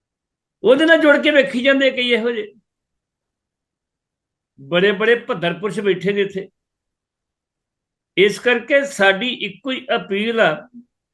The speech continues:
ਵੀ ਗਿਆਨੀ ਮਲਕੀਤ ਸਿੰਘ ਜੀ, ਜਿਸ ਜਗ੍ਹਾ ਤੇ ਤੁਸੀਂ ਬੈਠੇ ਹੋ, ਜਿਹੜੀ ਪੋਸਟ ਤੇ ਬੈਠੇ ਹੋ, ਇਹ ਬੜੀ ਮਹੱਤਵਪੂਰਨ ਪੋਸਟ ਆ। ਇਹਦੇ ਤੇ ਬਹਿ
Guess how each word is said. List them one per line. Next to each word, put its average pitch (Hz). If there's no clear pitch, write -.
ਵੀ 180
ਗਿਆਨੀ 196
ਮਲਕੀਤ 208
ਸਿੰਘ 233
ਜੀ, 226
ਜਿਸ 190
ਜਗ੍ਹਾ 240
ਤੇ 233
ਤੁਸੀਂ 202
ਬੈਠੇ 180
ਹੋ, 220
ਜਿਹੜੀ 202
ਪੋਸਟ 190
ਤੇ 208
ਬੈਠੇ 180
ਹੋ, 160
ਇਹ 233
ਬੜੀ 185
ਮਹੱਤਵਪੂਰਨ 196
ਪੋਸਟ 170
ਆ। -
ਇਹਦੇ 285
ਤੇ 294
ਬਹਿ 226